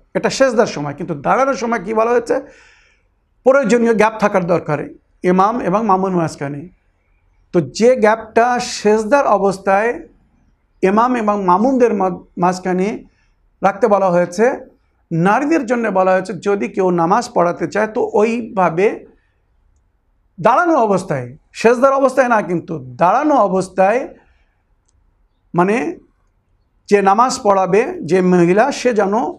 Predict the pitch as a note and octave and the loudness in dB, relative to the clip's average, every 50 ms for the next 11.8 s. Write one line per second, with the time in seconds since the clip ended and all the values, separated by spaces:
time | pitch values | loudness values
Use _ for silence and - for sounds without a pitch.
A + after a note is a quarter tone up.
0 | _ _ _ _ _ _ _ _ - C#3+ F#3 G#3+ F#3+ G#3+ D#4+ C#4 G#3 G3 F#3+ F#3+ | _ _ _ _ _ _ _ _ -2 0 0 2 2 2 0 0 0 0 -2 -4
1 | F3 F#3 - F#3+ G3 A#3 D4 F4 - - - _ _ _ _ _ _ _ _ _ | -4 -2 0 0 0 0 -2 -6 -8 -12 -20 _ _ _ _ _ _ _ _ _
2 | _ _ _ _ _ _ - G#3 A3+ B3+ C4 C4+ C4+ B3+ A#3 A3+ G3 G3 G#3+ G#3+ | _ _ _ _ _ _ 0 0 2 2 2 2 2 0 2 2 2 2 2 0
3 | G#3 A#3+ B3 B3+ C#4+ G#3+ G3 F#3+ F#3 F#3 G#3 C4 C4 A#3 G3 F3 F#3 G#3+ A3 - | 0 0 0 0 0 0 0 2 2 2 2 2 2 0 2 2 0 -2 -2 -6
4 | - - _ _ _ - G3+ G3+ C#4 - - - A#3+ A#3 A#3 - - - _ _ | -12 -18 _ _ _ -4 -4 -2 -4 -6 -2 0 0 0 0 -2 -10 -18 _ _
5 | C4+ F#3 E3 G#3 G3+ A3+ B3+ B3+ B3+ - - A3 - - - G3 A3 A#3 - A3+ | -8 -4 -2 0 2 2 2 0 0 -6 -8 -8 -6 -2 0 0 0 0 -2 -4
6 | F3 F3+ G3 A#3 - - - - _ _ _ D5+ A#4+ - _ _ _ _ _ - | -2 0 0 0 0 -2 -12 -20 _ _ _ -20 -20 -20 _ _ _ _ _ -2
7 | C#4 G3 G#3 A3+ A3 A3 C4 C4+ B3 - - A3 B3 D4 C#4+ - - - _ - | 0 0 2 0 0 -2 -2 -4 -2 0 0 -2 -2 -2 -6 -14 -20 -14 _ 0
8 | G3+ G#3+ G#3 - - G#3+ F#3+ F#3 E3 D3 C#3+ D3+ F#3+ G3 - A3 G#3 G#3+ G#3 - | 0 0 0 0 0 2 2 2 2 0 0 -2 -2 0 0 0 0 -2 -2 -2
9 | - F#3 G#3+ B3+ E4 - - _ _ _ _ _ - G#3 A3 G#3 G#3+ G#3 F3+ E3 | 0 0 0 0 -4 -10 -18 _ _ _ _ _ 0 0 2 2 0 0 0 -4
10 | D3+ C3 B2+ C#3+ C3+ - - _ _ _ _ _ - D#3+ E3 - - - - C4 | -4 -4 -8 -12 -14 -14 -16 _ _ _ _ _ 0 0 0 0 -2 2 2 2
11 | C#4 C#4 E4 D4 D#4 A#3 A3 G#3 F3+ - F3+ F#3 G3 G#3 A#3+ C4+ | 2 4 2 2 2 2 0 0 -2 -4 -4 -2 0 0 0 -2